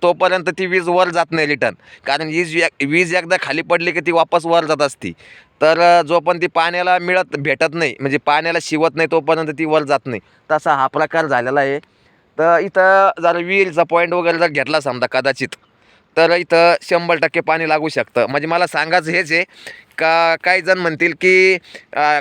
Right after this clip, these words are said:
काय प्रत्येकाच्या शेतात थोडी वीज पडलेली असते, प्रत्येकाला विहीर वगैरे घ्यायची असेल तर. पण कदाचित गोष्ट सांगितली मी फक्त, तर जर एखाद्याच्या शेतामध्ये जर वीज पडेल असेल, तर अशा ठिकाणी जर विहीर केली,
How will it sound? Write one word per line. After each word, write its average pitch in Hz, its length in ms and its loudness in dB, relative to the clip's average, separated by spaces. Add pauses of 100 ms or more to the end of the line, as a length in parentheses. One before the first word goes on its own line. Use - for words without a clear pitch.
काय 156 200 2
प्रत्येकाच्या 180 600 -2
शेतात 165 260 -2
थोडी 175 180 2
वीज 196 160 -6
पडलेली 170 300 0
असते, 160 200 -2
प्रत्येकाला 160 560 0
विहीर 160 280 0
वगैरे 143 260 0
घ्यायची 127 260 -2
असेल 123 320 -2
तर. 113 60 -4 (300)
पण 160 160 0
कदाचित 214 380 0 (240)
गोष्ट 190 280 2
सांगितली 156 440 -2
मी 156 80 -2
फक्त, 135 260 -2 (380)
तर 143 60 4
जर 151 140 0
एखाद्याच्या 151 540 -2
शेतामध्ये 156 400 -2
जर 151 60 -2
वीज 160 140 -6
पडेल 170 280 0
असेल, 151 300 0 (380)
तर - 40 -2
अशा 165 260 -2
ठिकाणी 151 320 -4
जर 160 120 -2
विहीर 175 280 -2
केली, 165 260 -2